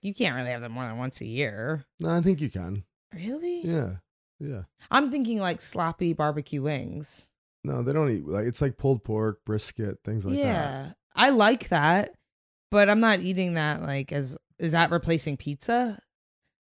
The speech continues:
Speaker 1: Do you think for there, people, that's, like, their pizza?
Speaker 2: I don't really know.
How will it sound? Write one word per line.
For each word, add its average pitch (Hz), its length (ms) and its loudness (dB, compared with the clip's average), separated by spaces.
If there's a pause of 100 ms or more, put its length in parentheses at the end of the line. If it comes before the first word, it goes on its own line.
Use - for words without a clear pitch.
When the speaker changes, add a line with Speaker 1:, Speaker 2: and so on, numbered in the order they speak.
(120)
Speaker 1:
Do 208 80 0
you 220 80 4
think 220 180 2
for 196 140 0
there, 170 260 4
people, 175 680 0
that's, 160 260 -4
like, 151 140 -6
their 151 120 -4
pizza? 185 560 -2 (880)
Speaker 2:
I 123 80 -6
don't 147 160 0
really 135 200 0
know. 104 320 -6